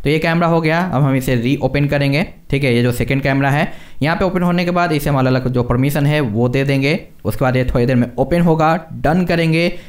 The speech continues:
सेटिंग का आइकन पे टैप करेंगे, मोर पे जाएंगे, थोड़ी देर में सेटिंग ओपन होगा। ओपन हो जाने के बाद इसका कुछ इस तरीके से आपको सेटिंग दिखाई देता है। यहाँ पे आपको दिखाई देगा कॉन्फ़िग सेटिंग, इसे ओपन करना है, सेव के ऊपर आना है, यहाँ पे फिर से हम कुछ और नाम टाइप कर देंगे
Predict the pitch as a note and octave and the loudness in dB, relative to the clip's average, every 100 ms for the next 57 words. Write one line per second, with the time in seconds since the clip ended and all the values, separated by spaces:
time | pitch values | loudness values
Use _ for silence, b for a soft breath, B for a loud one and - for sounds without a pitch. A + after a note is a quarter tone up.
0 | B - F#3 A3 G#3 F#3+ F#3+ F#3+ - F3+ | B -4 0 0 0 0 -2 -2 -4 -2
1 | E3 E3 D#3+ D#3 D#3 D#3+ - - - A#2 | -2 -2 -2 0 0 0 -2 -8 -4 0
2 | D3 F3 F3 D#3+ D#3 D3 D3+ - - - | 2 2 0 0 0 2 0 -2 -8 -2
3 | C3+ C3 C3 C#3 C#3+ C#3 C#3 A#2 A2+ G2+ | 0 2 0 0 0 0 0 0 0 0
4 | G2 - - D#3 G3+ G#3+ F#3+ G3 F#3+ F#3 | -2 -6 -4 0 2 4 2 2 0 0
5 | E3+ F3+ D#3+ F3 E3 F#3+ - - D#3+ D#3+ | 0 0 -2 -2 -2 -2 -2 0 0 0
6 | D#3 D#3 D3+ C3 D3+ D3 D3 D3 D3+ D3 | 0 0 0 0 2 2 2 2 0 0
7 | D3 D3+ D#3 C3+ C3 C3+ B2+ B2+ C3 B2 | 0 2 2 2 2 0 0 -2 0 0
8 | A#2+ A#2 A#2+ A#2 D#3+ - D#3+ E3+ F#3 B | 2 0 0 -2 -2 -2 -2 0 -2 B
9 | B B D#3+ - F#3+ G3 F#3+ F#3 F#3+ F#3 | B B -2 0 0 0 0 2 2 2
10 | G3 G#3 - - C#3+ D3 D#3 D#3+ E3 D#3+ | 2 -2 -4 -4 0 0 2 0 2 2
11 | E3 D#3+ E3 G3 - C#3+ C#3+ C#3+ E3+ F#3 | 2 0 0 -2 -2 0 0 0 -2 -2
12 | F3+ F3+ D3 D3+ D3 D3+ D3 C#3 C#3+ C#3+ | -2 0 0 0 0 -2 -2 -2 0 -2
13 | C#3 C#3 D3+ | 0 0 0